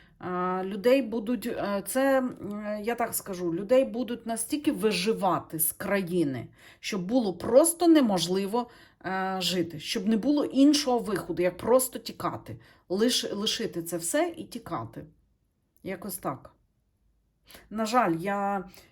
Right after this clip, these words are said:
е, відверто вам скажу, вона тільки, ця безугла, бачите, як в-, йшли від безуглої, а дійшли Бог знає куди.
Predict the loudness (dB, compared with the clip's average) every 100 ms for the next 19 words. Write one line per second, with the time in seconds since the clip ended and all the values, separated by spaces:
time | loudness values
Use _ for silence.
0 | _ -6 -4 -2 -2 -2 0 0 0 -8
1 | -6 -8 -8 -8 -4 0 0 0 -2 0
2 | 0 -2 -2 -2 -4 -4 0 0 -4 -10
3 | -20 -6 -2 0 -2 2 4 4 4 0
4 | -2 -6 -4 -4 -6 -12 -12 -10 -10 -10
5 | -6 -4 -2 -2 -2 -2 0 -2 -2 -6
6 | -8 -8 -8 -6 -4 -4 -6 -6 -8